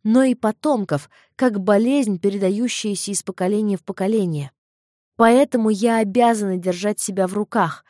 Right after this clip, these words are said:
пусть даже последние дни превратились в кошмар наяву,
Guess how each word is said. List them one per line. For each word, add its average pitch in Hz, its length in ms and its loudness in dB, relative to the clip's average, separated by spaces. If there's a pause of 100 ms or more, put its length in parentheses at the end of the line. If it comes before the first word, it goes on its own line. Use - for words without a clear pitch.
(320)
пусть 262 240 2
даже 220 280 2
последние 208 640 -2
дни 220 220 -6
превратились 190 640 -2
в - 80 -20
кошмар 220 520 -2
наяву, 170 460 -4